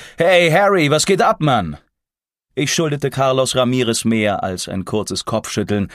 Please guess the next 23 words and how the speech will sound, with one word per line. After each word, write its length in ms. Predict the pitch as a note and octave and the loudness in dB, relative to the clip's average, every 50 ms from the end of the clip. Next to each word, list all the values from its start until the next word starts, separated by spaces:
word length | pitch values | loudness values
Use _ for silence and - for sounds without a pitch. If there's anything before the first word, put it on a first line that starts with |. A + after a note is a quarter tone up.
| - - - - - - | -16 -20 -20 -18 -12 -6
aber 160 | - G2+ G#2 | -4 -4 -2
das 160 | - G#2+ - | -2 -2 0
war 80 | A2+ G#2 | 0 0
einfach 240 | F2+ G2+ - G#2 G2 | 0 -2 -4 -4 -4
nicht 220 | G#2 G2+ - - | -4 -4 -6 -8
drin. 240 | G2+ D#2+ A#1 C#2+ - _ _ _ _ _ _ _ _ _ _ - | -10 -10 -10 -10 -18 _ _ _ _ _ _ _ _ _ _ -8
Ich 100 | G#2 G2 | -4 0
wollte 220 | A#2 C3+ C3 B2+ A2+ | 0 0 2 2 0
nicht 180 | A2 - - | -2 -2 0
reden, 320 | G#2+ A#2 A#2+ A#2 A#2+ A#2 G#2 | 0 0 0 2 0 0 0
solange 320 | G#2+ G#2 G#2 G#2 G#2+ G#2 | 0 0 0 0 0 -2
ich 80 | F#2+ - | -2 -2
nicht 160 | A2+ G2 - | -4 -4 -2
sicher 300 | - B2 A#2 - G#2+ G2 | -2 -2 -2 0 -2 0
sein 260 | G2+ G#2+ G#2 G#2 G#2 | 0 0 0 0 -2
konnte, 340 | F#2+ - A2 G#2+ G2+ G#2+ G2 | -2 -2 -2 -2 0 -2 -2
dass 200 | G2+ F#2+ - - | -2 -2 -4 -4
kein 260 | - G#2+ G2+ G2+ G2+ | -2 -2 -2 -2 0
zorniges 600 | - - A2 G#2 G#2 G#2+ G#2 F#2+ E2+ F#2+ - - | -2 0 0 0 0 0 -2 -2 -4 -6 -6 -6
Geschrei 420 | - F#2+ - - A#2 B2+ B2 G2+ | -8 -8 -6 -2 -2 0 0 -2
daraus 400 | F2 F2 E2 D2+ E2 E2+ E2+ - | -2 -4 -6 -4 -4 -4 -4 -4
werden 320 | F2 F#2 F#2 F2+ F#2+ F#2 E2 | -4 -4 -4 -2 -2 -2 -2
würde. 340 | F#2+ G2 G2+ G2 G2+ G2+ | -2 -2 -2 0 -2 -2